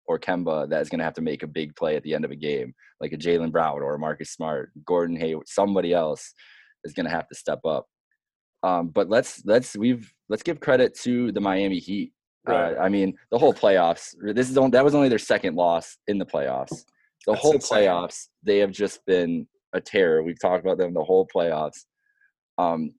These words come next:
Speaker 1: and the seventeen point comeback in game two was just another side of it. This team really, re-, and they almost came back in game three too. They've got it down to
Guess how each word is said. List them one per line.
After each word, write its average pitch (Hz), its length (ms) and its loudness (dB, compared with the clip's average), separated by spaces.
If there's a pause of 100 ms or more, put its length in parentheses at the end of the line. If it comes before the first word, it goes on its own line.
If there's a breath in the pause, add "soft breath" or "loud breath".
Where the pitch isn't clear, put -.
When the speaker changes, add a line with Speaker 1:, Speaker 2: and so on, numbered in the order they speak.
Speaker 1:
and 104 140 0
the 104 120 2
seventeen 127 560 0
point 107 220 -2
comeback 95 400 0
in 85 80 -2
game 87 240 -4
two 87 280 -4
was 78 200 -4
just - 400 -8 (720)
another 85 320 -2
side 92 280 0
of 85 60 -2
it. 80 80 -4
This 95 140 -8
team 131 220 0
really, 101 480 2 (300)
re-, 95 220 -4
and 139 180 2
they 165 120 2
almost 175 240 0
came 156 140 0
back 151 140 4
in 127 80 0
game 117 220 0
three 127 260 -2
too. 107 200 -2
They've 98 200 2
got 120 200 4
it 95 80 0
down 110 260 2
to 92 140 0